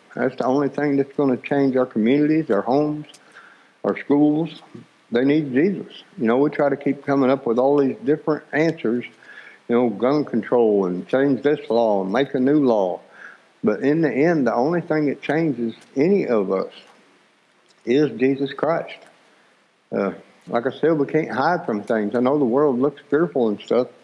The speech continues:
but Philippians two in verse fifteen,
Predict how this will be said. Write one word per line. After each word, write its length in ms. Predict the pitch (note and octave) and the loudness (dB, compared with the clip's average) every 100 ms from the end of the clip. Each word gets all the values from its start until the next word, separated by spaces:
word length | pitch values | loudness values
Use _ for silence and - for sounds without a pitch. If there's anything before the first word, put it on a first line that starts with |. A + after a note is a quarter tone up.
| _ - _ _ _ - | _ -20 _ _ _ -4
but 340 | A#2 - - | -4 -4 -6
Philippians 600 | A#2+ A#2+ E3 D#3+ C3+ A#2+ | 0 2 0 0 0 -2
two 460 | - D#3+ E3+ C#3 - - | 0 2 2 0 -6 -10
in 160 | - A2 | -4 0
verse 220 | C3+ C3+ - | 2 0 0
fifteen, 600 | D3+ D3 - D#3 F3+ D3 | -2 -2 -4 -2 -2 -4